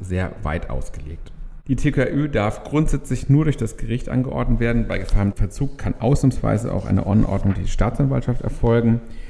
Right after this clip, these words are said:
Diese muss jedoch innerhalb von drei Werktagen gerichtlich bestätigt werden. Die T K Ü darf zunächst nur für drei Monate angeordnet werden. Wenn die Anordnungsvoraussetzungen weiter bestehen, ist aber eine Verlängerung um bis zu drei Monate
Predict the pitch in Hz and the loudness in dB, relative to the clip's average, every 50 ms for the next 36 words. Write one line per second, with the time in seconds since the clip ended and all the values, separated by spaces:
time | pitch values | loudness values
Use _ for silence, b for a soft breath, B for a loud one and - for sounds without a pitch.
0 | B B B 113 110 110 107 107 104 92 - - 98 - - - - 95 92 95 | B B B 0 0 2 4 4 4 4 2 2 0 0 0 2 4 4 6 4
1 | 92 90 - 85 - - - 85 85 95 90 78 76 78 - - - - 87 85 | 4 2 0 0 0 0 2 2 2 2 2 0 -2 -4 -4 -6 -6 -4 -4 -4
2 | 87 95 87 85 80 87 87 - - - - - - - - 87 80 - - - | -4 -4 -6 -6 -6 -4 -4 -4 -2 -2 -4 -6 -8 -6 -4 -4 -2 -2 -2 -4
3 | - - - 90 95 - - 92 - - - - - - - - - - - - | -4 -4 -6 -6 -4 -4 -6 -8 -8 -10 -12 -12 -12 -12 -12 -12 -12 -12 -10 -8
4 | - - 104 - - 117 - 110 - - - 131 147 151 139 - 98 104 - - | -8 0 4 4 4 6 4 2 0 2 2 0 2 2 2 2 2 2 0 2
5 | - - 101 101 113 - - - 127 127 131 - 117 107 - - - 80 82 80 | 2 2 4 4 2 0 -2 2 4 4 6 6 4 4 4 2 2 4 4 4
6 | 85 98 127 147 151 - - - 151 156 156 156 - 143 - 156 151 151 156 156 | 4 6 6 6 6 4 6 6 6 6 6 4 2 2 2 2 2 2 2 2
7 | 165 190 202 202 - B B B B B B B B B B - 123 156 147 - | 4 4 4 2 2 B B B B B B B B B B 0 2 2 2 0
8 | - - 120 - - 104 110 117 110 101 - - 113 101 95 92 98 - - 101 | 0 0 -2 -2 -2 -4 -4 -4 -6 -6 -6 -6 -6 -4 -4 -4 -4 -4 -6 -8
9 | - - - 98 90 87 87 85 101 - 160 156 160 - - - - 143 143 139 | -8 -8 -8 -6 -6 -6 -6 -4 -2 0 0 0 -2 -4 -4 -4 -2 -2 -2 -2
10 | - - 110 - 104 104 98 - 92 95 92 - - - - 101 120 123 120 117 | -4 -6 -8 -8 -8 -8 -6 -6 -6 -6 -6 -6 -6 -4 -2 -2 -2 0 0 0
11 | 113 117 135 - - 107 101 - 107 - - - - - - 90 85 85 82 82 | 0 0 0 -2 -4 -4 -4 -4 -6 -6 -6 -6 -6 -4 -4 -2 -2 0 0 0
12 | 87 92 - 98 98 - - 107 110 117 | 0 0 -2 -2 -4 -2 -2 -2 -4 -4